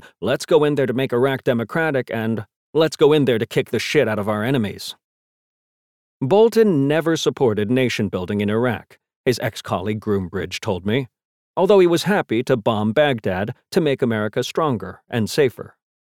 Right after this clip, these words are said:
"Saddam Hussein sucked,"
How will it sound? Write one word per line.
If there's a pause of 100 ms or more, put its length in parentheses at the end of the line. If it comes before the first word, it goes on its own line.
(1000)
"Saddam
Hussein
sucked,"